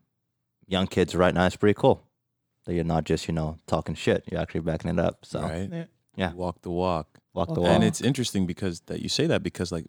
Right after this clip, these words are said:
Speaker 2: what, it's great. Like, what makes what really helps people is to have, like, an active person in your life who you can
Speaker 1: Mm-hmm.
Speaker 2: talk to and you can truly say, like, "I wanna do what you do.
Speaker 1: Mm-hmm.
Speaker 2: I wanna be just like you."
Speaker 1: Mm-hmm.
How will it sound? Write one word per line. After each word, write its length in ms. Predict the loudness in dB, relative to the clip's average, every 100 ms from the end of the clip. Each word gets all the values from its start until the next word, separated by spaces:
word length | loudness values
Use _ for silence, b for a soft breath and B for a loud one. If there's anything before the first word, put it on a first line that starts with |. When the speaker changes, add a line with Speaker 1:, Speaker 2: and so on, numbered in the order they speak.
| -12
Speaker 2:
what, 400 | -6 -4 -4 _ _ _ _ _ _ _
it's 180 | -12 -10
great. 560 | -12 -8 -4 -2 -4
Like, 160 | -4 -6
what 300 | -8 -4 -4
makes 760 | -2 0 0 -2 -6 -6 -8 -14 _ _ _ _ _ -2
what 340 | -2 -2 -4
really 200 | -2 0
helps 220 | 2 0
people 360 | -2 -4 -2 -2
is 120 | -4
to 60 | -8
have, 460 | -6 -2 -2 -2
like, 140 | -4 -6
an 80 | -4
active 420 | -6 -4 -6 -8
person 340 | -6 -8 -4 -2
in 100 | 0
your 160 | 0
life 320 | 0 -2 -2
who 80 | -2
you 60 | 0
can 100 | 0
Speaker 1:
Mm-hmm. 60 | -2 -2
Speaker 2:
talk 180 | -2 -2
to 280 | -4 -4 -6 _ _
and 120 | -2
you 60 | -2
can 140 | -2
truly 260 | -6 -4 -2
say, 200 | -2 -2
like, 160 | -4 -6
"I 60 | -4
wanna 220 | -2 -2
do 180 | 0 0
what 200 | 0 -4
you 60 |
do. 300 | -4 -6 -8 -8
Speaker 1:
Mm-hmm. 220 | -2 0
Speaker 2:
I 20 | 2
wanna 160 | 2
be 240 | 2 0 -2
just 340 | 2 2 2
like 260 | 2 0 -2
you." 140 | -2
Speaker 1:
Mm-hmm. 260 | 0 0 0